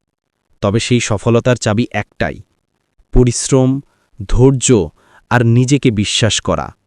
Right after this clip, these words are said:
বন্ধুরা, গল্পটি আপনাদের কাছে কেমন লেগেছে জানাতে ভুলবেন না। ভিডিওটি ভালো লাগলে একটি লাইক করবেন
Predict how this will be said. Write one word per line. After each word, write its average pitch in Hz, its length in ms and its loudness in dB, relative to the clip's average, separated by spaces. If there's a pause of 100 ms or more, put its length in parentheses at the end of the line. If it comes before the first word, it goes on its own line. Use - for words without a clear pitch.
(720)
বন্ধুরা, 139 380 4
গল্পটি 127 440 2
আপনাদের 123 340 0
কাছে 123 240 -2
কেমন 113 340 2
লেগেছে 107 420 0
জানাতে 104 340 0
ভুলবেন 92 420 -2
না। 71 280 -8 (680)
ভিডিওটি 120 380 2
ভালো 113 240 2
লাগলে 113 280 2
একটি 110 180 0
লাইক 98 240 0
করবেন 127 400 0